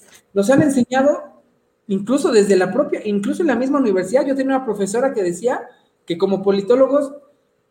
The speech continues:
si se nos acaba la democracia, se nos acaba la chamba, ¿no? Y digo, bueno, ¿qué es, qué es la ciencia política? ¿Es el estudio de la democracia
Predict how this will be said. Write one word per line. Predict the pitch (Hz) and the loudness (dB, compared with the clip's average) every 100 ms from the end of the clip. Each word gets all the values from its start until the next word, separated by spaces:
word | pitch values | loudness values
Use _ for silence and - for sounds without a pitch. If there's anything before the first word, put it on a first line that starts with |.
| _ _ _ | _ _ _
si | - 202 | -8 0
se | 214 | 2
nos | 208 208 | 2 2
acaba | 208 202 269 302 | 0 2 4 4
la | 285 254 233 226 214 208 | 4 4 4 2 2 2
democracia, | 208 208 240 262 277 | 2 2 2 2 0
se | 262 | 0
nos | 220 208 | 0 -4
acaba | 202 262 269 | -2 -2 -2
la | 254 - | -4 -4
chamba, | 285 285 262 214 | -4 -2 -2 -2
¿no? | 220 - - _ _ _ _ - | -6 -12 -18 _ _ _ _ -10
Y | 180 | -2
digo, | 214 | 2
bueno, | 214 285 226 - | 2 2 0 -2
¿qué | 233 | -2
es, | 233 - | -4 -2
qué | 254 | 0
es | 269 | 2
la | - | 0
ciencia | 269 247 247 | 0 0 0
política? | 220 277 - 277 - | 0 0 0 -2 -2
¿Es | - | 0
el | 277 | 0
estudio | - 254 269 | 0 2 4
de | 240 | 4
la | 196 180 | 4 2
democracia | 180 185 254 339 403 | 0 0 -2 0 0